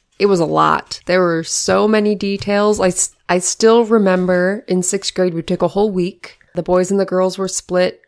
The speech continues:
and we talked about all sorts of different body functions, and it actually was so, so much detail. I found the whole idea of sex absolutely disgusting and couldn't understand why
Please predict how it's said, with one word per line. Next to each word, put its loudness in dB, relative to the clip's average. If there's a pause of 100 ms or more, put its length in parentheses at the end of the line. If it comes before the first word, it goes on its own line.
and -4
we -6
talked -4
about -2
all 0
sorts -2
of -4
different -6
body -2
functions, 0
and 0 (160)
it 0
actually 4
was -4
so, -2 (180)
so 0
much -2
detail. -4
I -2
found -2 (100)
the -2
whole -2
idea -2
of -6
sex -6
absolutely -6
disgusting -6
and -8
couldn't -4
understand -4
why -2